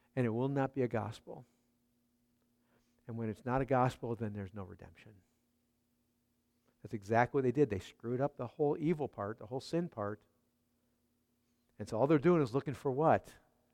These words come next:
A kingdom on this earth. My goodness, how many people are thinking about that? I mean, obviously we know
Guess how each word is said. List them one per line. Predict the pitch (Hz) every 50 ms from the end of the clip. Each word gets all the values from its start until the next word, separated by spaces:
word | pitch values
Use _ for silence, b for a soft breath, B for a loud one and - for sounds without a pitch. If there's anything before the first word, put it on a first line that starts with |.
| _ _ _ _ -
A | - - - -
kingdom | 143 139 139 147 147 139
on | 135 139 139
this | 135 - -
earth. | 98 90 85 82 - - _ _ _ _ _ _ _ _ _ _ _ _ _ _ _ _ _ _ _ _ _ -
My | 131 135 147 156 156
goodness, | 135 117 - 156 156 147 131 117 -
how | 131 131
many | 127 123 113
people | - 160 165 - 123
are | 113
thinking | - - 147 143 143
about | 127 131 131 120
that? | 127 135 135 113 - - _ _ _ _ _ _ _ -
I |
mean, | 143 151 139 117 - - - _ _ _ _ _ _ _ _ _ _ _ _ -
obviously | 147 185 196 196 - 160 160
we | 143 143 147
know | 143 147 151 143 117 104 104 101